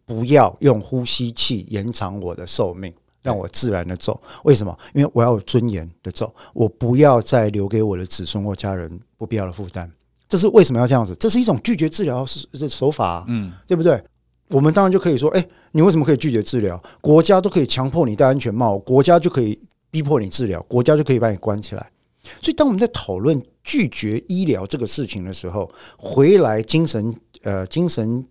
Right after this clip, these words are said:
Speaker 1: 疾患的治疗上，我们要用同样的原则来看待它。如果一般人有拒绝医疗的权利的话，凭什么我们认为也是人的精神障碍者，台湾公民，依法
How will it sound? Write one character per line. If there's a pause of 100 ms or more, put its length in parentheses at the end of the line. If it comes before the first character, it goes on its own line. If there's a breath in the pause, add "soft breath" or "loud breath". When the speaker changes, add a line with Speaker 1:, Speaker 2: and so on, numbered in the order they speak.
(120)
Speaker 1:
疾
患
的
治
疗
上， (300)
我
们
要
用
同
样
的
原
则
来
看
待
它。 (220)
如
果
一
般
人
有
拒
绝
医
疗 (100)
的
权
利
的
话， (440)
凭
什
么 (200 soft breath)
我
们
认
为
也
是
人
的
精
神
障
碍
者，
台
湾
公
民， (260)
依
法